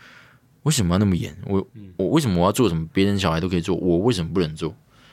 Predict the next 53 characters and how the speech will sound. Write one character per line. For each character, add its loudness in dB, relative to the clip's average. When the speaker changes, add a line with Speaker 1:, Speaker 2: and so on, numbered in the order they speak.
Speaker 1:
我 -2
没 0
有， 4
我 4
就 0
觉 0
得 2
我 0
没 2
办 2
法 -2
接 0
受， -2
然 2
后 4
我 2
就 0
是 0
想 0
要 -2
选 -4
择 -8
叛 2
逆 2
这 2
件 2
事 -2
情。 0
Speaker 2:
嗯。 -2
Speaker 1:
然 2
后 4
我 4
觉 2
得 4
叛 0
逆 2
的 2
时 0
候， 2
我 4
也 4
没 2
得 2
到 4
好 -2
的 -10
结 -6
果。 -12
Speaker 2:
嗯。 -4
Speaker 1:
我 -2
就 -4
觉 2
得 2